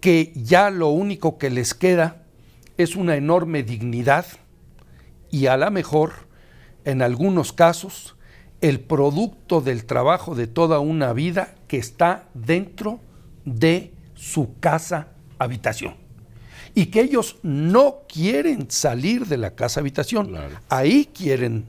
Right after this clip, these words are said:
Speaker 1: ahí quieren morir. Y no tienen recursos. Entonces, la hipoteca inversa se trata de que se hipoteca esa casa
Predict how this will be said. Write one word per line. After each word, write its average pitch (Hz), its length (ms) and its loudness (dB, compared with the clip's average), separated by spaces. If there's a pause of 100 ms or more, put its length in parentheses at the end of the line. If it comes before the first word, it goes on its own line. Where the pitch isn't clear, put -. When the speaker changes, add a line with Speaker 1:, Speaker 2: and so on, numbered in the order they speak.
(180)
Speaker 1:
ahí 139 260 0
quieren 123 360 0
morir. 95 360 -10 (720)
Y 180 160 2
no 170 240 4
tienen 131 340 -4
recursos. - 640 -16
Entonces, - 580 -6 (520)
la 170 140 6
hipoteca 175 800 0
inversa 123 720 0 (180)
se - 300 -2
trata - 640 -2 (520)
de 214 380 2
que 190 380 0 (200)
se - 360 0
hipoteca 151 1040 0
esa 180 460 -2
casa 165 480 0